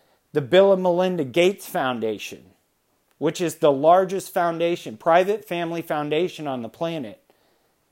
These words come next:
how is it that Bill Gates and Microsoft were actually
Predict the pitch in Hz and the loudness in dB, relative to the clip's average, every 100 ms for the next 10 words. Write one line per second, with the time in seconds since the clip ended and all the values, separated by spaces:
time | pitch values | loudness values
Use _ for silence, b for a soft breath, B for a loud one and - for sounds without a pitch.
0 | _ _ _ _ _ _ _ _ _ - | _ _ _ _ _ _ _ _ _ -2
1 | 214 208 208 214 165 135 - 143 113 113 | 2 6 6 4 0 -6 -2 -2 -4 -2
2 | 170 208 190 135 180 190 160 147 135 175 | 4 4 4 2 2 2 -2 -4 -2 -2
3 | 185 135 - 143 139 135 147 147 156 185 | -2 -6 0 0 0 -2 -4 -2 2 0
4 | - 190 160 143 135 127 | -2 -6 -2 -2 -2 -8